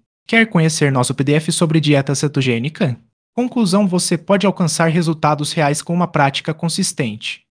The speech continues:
A cetogênica funciona especialmente quando a hidratação adequada, eletrólitos bem ajustados, planejamento simples e monitoramento de carboidratos líquidos.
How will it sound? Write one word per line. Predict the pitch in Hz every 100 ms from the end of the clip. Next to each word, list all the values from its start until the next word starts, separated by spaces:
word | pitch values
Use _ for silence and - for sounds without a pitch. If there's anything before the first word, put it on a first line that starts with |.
| _ _
A | 120
cetogênica | 147 156 139 143 151 165
funciona | - 214 - 180 170
especialmente | 170 - 202 190 196 151 170 -
quando | - 208
a | 196
hidratação | 170 160 170 160 - 180 175
adequada, | 170 180 180 156 165 185 185
eletrólitos | 175 170 151 170 175 185
bem | 147 160
ajustados, | 180 190 - - 131 110 - - -
planejamento | 185 208 220 190 170 160
simples | 143 - 180 180 156 -
e | 170
monitoramento | 185 208 220 214 190 170 185 151
de | 139
carboidratos | 170 180 190 160 151 160 165 131
líquidos. | 120 113 117 110 - -